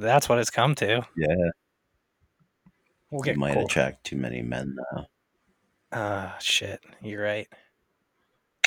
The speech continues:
Speaker 2: You might attract men from prison.
Speaker 1: Fuck. But, like,
Speaker 2: With no
Speaker 1: let's,
Speaker 2: teeth.
Speaker 1: we'll s-, we'll see how, we'll see how Doc Antle does it, and we'll, we'll go to, we'll just go to a zoo and just
Speaker 2: <laughs>
Speaker 1: with notebooks,
Speaker 2: Right.
Speaker 1: and we'll just
Speaker 2: There you
Speaker 1: write shit
Speaker 2: go. <laughs>
Speaker 1: down.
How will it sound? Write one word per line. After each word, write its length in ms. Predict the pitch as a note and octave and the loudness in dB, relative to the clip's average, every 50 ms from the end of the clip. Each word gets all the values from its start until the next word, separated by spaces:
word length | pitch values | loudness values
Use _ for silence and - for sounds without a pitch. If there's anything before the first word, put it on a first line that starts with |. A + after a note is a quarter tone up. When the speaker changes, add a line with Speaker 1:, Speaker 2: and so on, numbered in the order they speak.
| - _ _ | -2 _ _
Speaker 2:
You 80 | - D2+ | -4 -2
might 120 | C#2+ C2+ | 0 -2
attract 440 | C#2+ C#2 - - C2 B1+ B1+ - - | -2 0 0 0 0 0 0 -2 -2
men 200 | D2 C2+ C#2 C#2 | -2 -2 -2 -4
from 200 | - - D2 C#2+ | -4 -4 -4 -4
prison. 520 | - - D2 C#2+ C#2 C2 D2 C2+ C#2 D#2 - _ _ _ _ _ _ _ _ _ _ _ _ | -2 0 0 0 0 -2 -4 -6 -8 -8 -10 _ _ _ _ _ _ _ _ _ _ _ _
Speaker 1:
Fuck. 480 | - - - A#2 G2 G2 F#2 - - - - - - - - _ _ _ _ _ _ _ _ _ _ | -12 -6 -2 0 0 0 0 -2 -6 -14 -14 -18 -20 -20 -20 _ _ _ _ _ _ _ _ _ _
But, 140 | - A#2+ A#2 | -2 0 2
like, 200 | A#2+ A#2+ A#2 - | 2 2 2 0
Speaker 2:
With 140 | - - - | -4 -6 -4
no 100 | C3 B2+ | -4 -4
Speaker 1:
let's, 220 | C3+ - - - - - G3+ A3+ A3 - | -4 -4 -6 0 6 6 6 6 6 6
Speaker 2:
teeth. 40 | A3 | 6
Speaker 1:
we'll 100 | B3 D4+ | 8 10
s-, 180 | C#4 - - - - - - - | 10 8 6 4 0 -8 2 6
we'll 100 | C4 C4+ | 8 8
see 260 | - - D4 A#3+ A3 B3 | 10 10 10 10 12 12
how, 200 | G3+ G3+ D#3 E3+ | 12 12 12 10
we'll 120 | G3+ A3+ | 8 8
see 200 | - - B3+ A3+ E3+ F#3 | 8 8 10 8 8 8
how 140 | D#3+ C3 - - _ _ _ _ - D3 | 8 6 4 2 _ _ _ _ 2 6
Doc 260 | C#3+ C#3+ C3+ C3 - | 10 10 10 10 8
Antle 380 | - C3 C3 C3 - - A2 G#2+ | 4 2 2 2 2 0 -2 0
does 240 | A2 A2+ G#2+ A2 A#2+ | 2 0 0 0 -2
it, 80 | G#2 | -6
and 240 | F#2+ G2+ A2+ A#2+ A#2 - - _ _ _ _ | -6 -6 -8 -8 -10 -14 -18 _ _ _ _
we'll, 240 | - D3+ C#3+ C#3 C#3+ - | -4 0 0 0 2 4
we'll 120 | C#3+ D#3 | 4 6
go 180 | D#3 D3+ E3+ E3 | 8 10 10 10
to, 140 | D#3 C#3 C3 - | 10 10 8 8
we'll 160 | C#3 D#3 F3 | 6 6 6
just 200 | E3 E3+ D#3+ - | 8 6 4 6
go 140 | - C#3+ C3+ | 6 6 6
to 100 | C#3+ C#3 | 6 6
a 80 | C3 B2 | 4 4
zoo 360 | A#2+ A#2 - B2 A#2 B2 B2 | 4 4 4 6 4 4 4
and 120 | A#2 A#2+ | 4 4
just 160 | B2 G#2+ - - - - - - C#3 | 4 4 4 2 -2 -2 0 0 0
Speaker 2:
<laughs> 260 | - - A#2 - - | 0 -2 -6 -4 4
Speaker 1:
with 220 | - E3 D#3+ D3 D3+ | 6 8 8 10 8
notebooks, 400 | C#3+ B2+ A#2+ B2 C#3+ - F3 D#3+ | 8 10 10 10 10 10 10 10
Speaker 2:
Right. 180 | D3 C#3+ C#3+ - - | 10 10 8 6 6
Speaker 1:
and 100 | B2+ C3+ | 6 4
we'll 100 | C3 C#3+ | 4 6
just 140 | C#3 C#3+ D3 | 6 8 8
Speaker 2:
There 60 | C#3+ B2 C#3+ | 8 8 8
you 60 | - | 8
Speaker 1:
write 80 | - - | 8 8
shit 160 | - D3+ C3 - | 8 8 8 8
Speaker 2:
go. 0 | |
<laughs> 20 | B2+ A#2 | 6 6
Speaker 1:
down. 320 | A#2 B2 C3 C#3 D3 D3 | 8 8 6 6 4 2